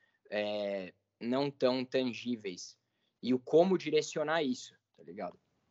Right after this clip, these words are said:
E aí que entra o poder do verbo também, do discurso, o poder, é, do debate. Isso daí até os gregos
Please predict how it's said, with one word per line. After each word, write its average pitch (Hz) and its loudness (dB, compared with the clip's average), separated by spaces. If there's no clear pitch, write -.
E 95 -6
aí 104 -2
que - -2
entra 147 -2
o - -18
poder 117 0
do 123 -2
verbo 117 6
também, 117 -4
do 104 -14
discurso, 139 -2
o - -16
poder, 117 -4
é, 95 -2
do 104 -8
debate. 110 2
Isso 104 -16
daí 165 -4
até 139 -8
os 151 -10
gregos 123 -4